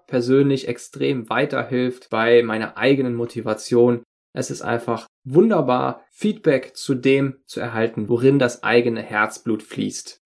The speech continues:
Wenn du selbst einmal eine Abnehmreise starten möchtest, kannst du gerne die interaktive Online-Abnehmreise unter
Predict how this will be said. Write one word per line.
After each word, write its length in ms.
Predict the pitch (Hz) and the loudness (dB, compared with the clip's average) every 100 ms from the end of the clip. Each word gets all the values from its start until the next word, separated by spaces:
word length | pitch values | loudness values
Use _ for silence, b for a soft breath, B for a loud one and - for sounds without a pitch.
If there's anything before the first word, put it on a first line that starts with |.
| _ _ _ _ _ _ _ | _ _ _ _ _ _ _
Wenn 140 | 147 180 | -2 0
du 80 | |
selbst 400 | 170 190 277 - | 2 2 2 -2
einmal 440 | 175 147 135 127 131 | -4 -2 0 0 -2
eine 280 | 131 131 - | -4 -6 -8
Abnehmreise 680 | - 214 151 123 117 117 | -8 -2 -2 0 0 0
starten 480 | - - 131 151 139 | -4 -4 -2 0 0
möchtest, 600 | 127 120 - 131 123 - b b | 4 2 2 0 -2 -10 b b
kannst 400 | - 165 226 - | -4 -2 -2 -4
du 100 | 185 | -6
gerne 580 | 160 143 160 165 165 165 - | 0 2 2 2 0 -2 -4
die 160 | 147 - | -4 0
interaktive 1120 | 180 220 202 151 160 - - 160 143 151 139 | 0 0 -2 -4 -6 -8 -4 -2 0 -2 2
Online-Abnehmreise 1500 | 156 180 131 123 123 120 - 135 127 120 120 127 127 123 120 | 2 2 2 2 0 -4 -6 -6 -4 0 2 2 4 2 0
unter 440 | - 147 143 135 | -2 -2 0 -2